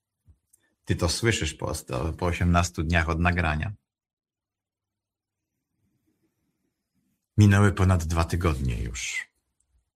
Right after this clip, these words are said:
od tego momentu, kiedy to nagrałem. Świat zmienia się dynamicznie. A pięknie napisał prezydent Stanów Jimmy Carter, że pomagając innym, tak naprawdę pomagamy sobie.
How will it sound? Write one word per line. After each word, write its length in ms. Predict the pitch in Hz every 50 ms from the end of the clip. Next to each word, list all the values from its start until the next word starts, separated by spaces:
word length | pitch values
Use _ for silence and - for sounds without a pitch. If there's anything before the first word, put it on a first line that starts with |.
| _ _ _ -
od 100 | - _
tego 220 | - 82 76 78
momentu, 420 | 78 80 80 80 80 78 73 80 76
kiedy 220 | - 73 80 76
to 120 | - 76 71
nagrałem. 840 | 71 71 73 78 87 90 82 73 76 78 82 87 90 90 - - _ _ _ - _ _ _ _
Świat 320 | - - - - 113 95 90
zmienia 340 | 90 101 104 101 95 95 90
się 140 | - 98
dynamicznie. 800 | 87 90 87 90 87 92 95 85 - - - 73 67 64 - - - _ _ _ _ _ _ _ _ _ _ _ _ _ _ _ _ _ _ - - _ _ _ _ _ _ _ _ _ _ - - -
A 160 | 92 90 87
pięknie 420 | - 110 107 104 98 98 104 101
napisał 420 | 92 90 87 101 98 90 - - 90
prezydent 460 | 92 95 95 92 90 90 90 87 -
Stanów 500 | - - 98 98 92 85 87 87 - - _ _ _ _ _ _ _ _ _ _ _
Jimmy 260 | 101 92 95 95 87 -
Carter, 640 | - 95 92 90 90 - 90 87 87 90 90 - _ _ _ _ _ _ _ _ _ _ _ _ _ _ _ _ _ _ _
że 140 | - 92 92
pomagając 640 | - 98 92 92 87 90 95 95 95 95 92 - -
innym, 360 | - 113 113 107 107 107 104
tak 180 | - 95 90 98
naprawdę 420 | 95 90 - 98 95 87 95 85
pomagamy 460 | 82 92 90 90 85 90 90 90 85
sobie. 460 | - - 80 67 57 62 50 - -